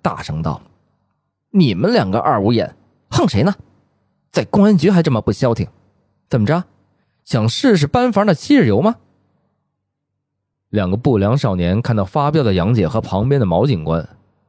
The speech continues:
顿时怂了，慢慢的就退了回去。之后的血痕取样算是顺利，很快便完成了。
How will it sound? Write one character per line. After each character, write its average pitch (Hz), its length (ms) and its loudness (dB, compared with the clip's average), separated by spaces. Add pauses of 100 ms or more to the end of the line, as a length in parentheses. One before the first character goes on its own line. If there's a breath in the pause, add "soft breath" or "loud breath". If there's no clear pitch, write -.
(120)
顿 113 160 0
时 98 200 -4
怂 78 360 -8
了， - 220 -16 (640)
慢 98 260 -2
慢 95 280 0
的 87 100 -2
就 78 140 -10
退 - 340 -4
了 69 100 -6
回 73 220 -10
去。 - 240 -20 (1040)
之 208 260 2
后 175 280 2
的 110 100 0
血 95 300 0
痕 117 200 2
取 90 260 0
样 123 260 0
算 127 140 0
是 139 100 0
顺 120 280 0
利， 80 160 -6 (520)
很 101 200 0
快 160 220 0
便 104 160 0
完 87 160 0
成 76 180 -6
了。 78 280 -8